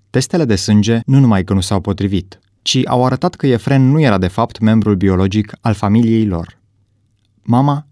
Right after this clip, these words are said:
și-a dat seama imediat ce s-a întâmplat. În ziua în care a ieșit dintr-o maternitate din Mexic, așteptat la coadă la ghișeu pentru a primi biletul de externare, iar bebelușul era lângă ea într-un coș împletit.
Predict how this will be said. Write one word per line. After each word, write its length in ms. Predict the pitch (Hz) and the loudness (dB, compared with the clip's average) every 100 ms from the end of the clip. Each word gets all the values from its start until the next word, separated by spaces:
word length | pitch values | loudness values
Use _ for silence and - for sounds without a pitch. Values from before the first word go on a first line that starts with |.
| _ | _
și-a 220 | - 131 | -6 -4
dat 180 | 127 - | -4 -4
seama 280 | 131 123 | -2 0
imediat 380 | 123 123 120 107 | 2 2 0 -2
ce 140 | - 92 | -4 -8
s-a 140 | - | -6
întâmplat. 580 | 87 85 78 - _ - _ _ | -6 -6 -8 -14 _ -20 _ _
În 160 | - 135 | 0 0
ziua 260 | 131 185 | 2 0
în 60 | 175 | -2
care 200 | - 131 | -2 -2
a 40 | |
ieșit 280 | 123 110 - | -2 -4 -6
dintr-o 320 | 104 101 95 | -4 -4 -2
maternitate 680 | 95 92 98 95 90 107 104 | -2 -2 -2 -4 -2 -4 -4
din 180 | 92 90 | -4 -2
Mexic, 520 | 87 85 - 120 - _ | -4 -6 -8 -8 -10 _
așteptat 500 | 123 - - 131 131 | -6 -4 -4 -4 -4
la 100 | 143 | -4
coadă 260 | 131 120 113 | -4 -2 -2
la 100 | 107 | -2
ghișeu 540 | 92 - 95 107 107 _ | -4 -2 0 -2 -4 _
pentru 260 | - 120 117 | -4 -2 -2
a 60 | |
primi 280 | 113 117 127 | 0 0 0
biletul 360 | 131 117 113 113 | 0 -2 -2 -2
de 80 | 110 | -2
externare, 600 | - - 113 107 90 - | -4 -4 -2 0 -2 -4
iar 200 | 117 101 | -4 -2
bebelușul 680 | 95 98 101 113 - 151 147 | 0 0 0 0 -2 -2 -2
era 220 | 131 131 | -2 -2
lângă 220 | 147 156 135 | 0 -2 -2
ea 200 | 101 104 | 0 0
într-un 280 | 107 107 | -2 -4
coș 220 | 98 95 - | -4 -4 -4
împletit. 540 | 101 110 104 - - | -2 -2 -4 -10 -18